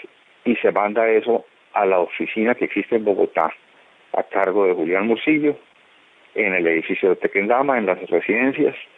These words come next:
y entra a, a discutirse o a, o a, o a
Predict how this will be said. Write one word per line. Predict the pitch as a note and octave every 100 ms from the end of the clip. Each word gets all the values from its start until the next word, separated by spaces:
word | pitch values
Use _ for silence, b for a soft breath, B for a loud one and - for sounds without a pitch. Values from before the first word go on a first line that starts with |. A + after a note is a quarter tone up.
| _ _ _ _ _ _
y | - E3+ F#3+ _ _ _ _ _ _ _ _ _ _ -
entra | C3 B2 C3+ C3+ C3+ - -
a, | A2 G#2 G2 -
a | G2+
discutirse | G2+ - - C3 D#3+ D3 A2+
o |
a, | F2+
o | E2+ F2+
a, | G2
o | G2+ G2 F2+ D#2+ F2+
a | F2